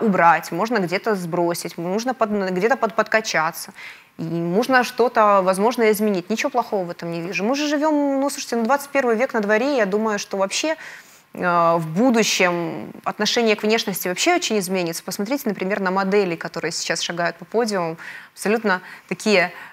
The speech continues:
э, андрогинные существа, инопланетная какая-то такая интересная внешность. Это, э, говорит о том, что подходы меняются, отношение к внешности меняется.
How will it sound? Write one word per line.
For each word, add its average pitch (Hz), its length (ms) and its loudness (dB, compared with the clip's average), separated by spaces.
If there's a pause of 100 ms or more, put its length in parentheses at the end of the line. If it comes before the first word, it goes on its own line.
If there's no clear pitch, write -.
(120)
э, - 40 -4
андрогинные 190 800 4
существа, 233 680 4
инопланетная 190 880 2
какая-то 180 400 0
такая 170 560 2
интересная 240 640 2
внешность. 220 460 0
Это, 214 140 2 (220)
э, 185 640 0 (640)
говорит 233 300 4
о 285 60 4
том, 302 180 2
что 262 240 2
подходы 262 680 2
меняются, 180 640 0
отношение 226 420 -2
к 226 80 -6
внешности 226 460 -2
меняется. 175 640 -4